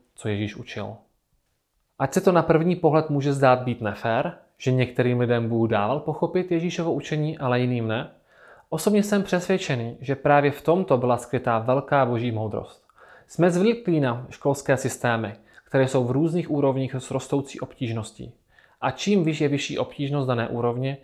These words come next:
tím méně studentů je schopných na této úrovni studovat.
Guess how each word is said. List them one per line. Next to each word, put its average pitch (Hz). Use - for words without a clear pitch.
tím 127
méně 151
studentů 131
je 120
schopných 120
na 117
této 117
úrovni 117
studovat. 110